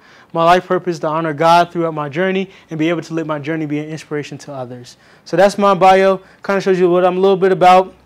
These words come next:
What I, anything that I post, I wanna be able to go towards this bio as well. Um, a little bit of my experience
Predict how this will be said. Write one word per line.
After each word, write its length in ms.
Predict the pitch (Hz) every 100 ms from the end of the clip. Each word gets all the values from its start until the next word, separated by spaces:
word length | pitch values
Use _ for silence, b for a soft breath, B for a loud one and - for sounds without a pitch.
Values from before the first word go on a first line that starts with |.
| -
What 140 | 175
I, 280 | 165 165 165 b b b
anything 200 | 190 196
that 100 | 185
I 80 | 170
post, 360 | 220 226 226
I 120 | 202 165
wanna 220 | 180 180
be 160 | 175
able 120 | 180 165
to 60 |
go 120 | 165
towards 280 | 165 175 160
this 100 | 151
bio 300 | 143 151 151
as 100 | 135
well. 280 | 139 131 123 _ _ b b b b _ _ _ _ _ _ -
Um, 360 | 160 151 147 139
a 40 |
little 120 | 202
bit 100 | 208
of 60 | 196
my 120 | 190
experience 680 | 180 - 190 185 190 190